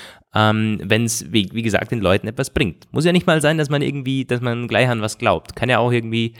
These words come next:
dass man irgendwie gemeinsam da hinkommt, irgendwie da vorne ist ein Christbaum aufgestellt und man hat da eine, eine schöne Zeit, <laughs> singt irgendwie Stille Nacht und gut ist.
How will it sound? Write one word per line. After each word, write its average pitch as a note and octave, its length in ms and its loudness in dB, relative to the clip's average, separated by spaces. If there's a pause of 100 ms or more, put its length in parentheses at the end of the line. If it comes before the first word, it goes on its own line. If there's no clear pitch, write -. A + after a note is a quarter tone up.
(180)
dass - 100 -20
man A2 140 -4
irgendwie A2 200 -4
gemeinsam C3+ 840 2
da F#2+ 180 4
hinkommt, D#3 640 2
irgendwie B2 380 -2
da A#2 120 -2
vorne B2 240 0
ist A2+ 80 -4
ein A2 60 -2
Christbaum C3+ 400 0
aufgestellt A#2+ 600 2 (500)
und A2 420 2
man G2+ 200 0
hat - 380 -2
da G2 280 4
eine, F#2+ 160 -2
eine F#2 180 -2
schöne F#2+ 280 0
Zeit, G2+ 360 2
<laughs> - 80 -14
singt A#2+ 360 0
irgendwie B2 300 2
Stille C3 380 4
Nacht B2 240 0
und - 140 -6
gut C3 260 2
ist. A#2+ 240 2